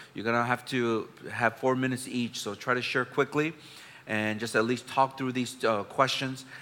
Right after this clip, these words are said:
And then there's gonna be a timer on the screen to kind of give you a little bit of a heads up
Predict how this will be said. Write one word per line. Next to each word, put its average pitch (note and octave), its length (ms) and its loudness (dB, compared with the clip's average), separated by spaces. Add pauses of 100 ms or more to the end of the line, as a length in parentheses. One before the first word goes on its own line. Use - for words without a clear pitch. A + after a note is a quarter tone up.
(180)
And G#2+ 180 -2
then A#2+ 300 4
there's A#2+ 180 4
gonna C#3 160 4
be C3+ 120 2
a A#2 60 4
timer C#3 480 4
on B2 220 4
the A#2 60 -8
screen C3+ 500 -4
to - 160 -12
kind B2 220 -2
of A2 80 -6
give A#2+ 160 -2
you B2 180 0
a - 20 2
little A2+ 280 0
bit A#2 200 2
of G#2+ 160 2
a G#2 200 0 (260)
heads B2 300 4
up C3 320 2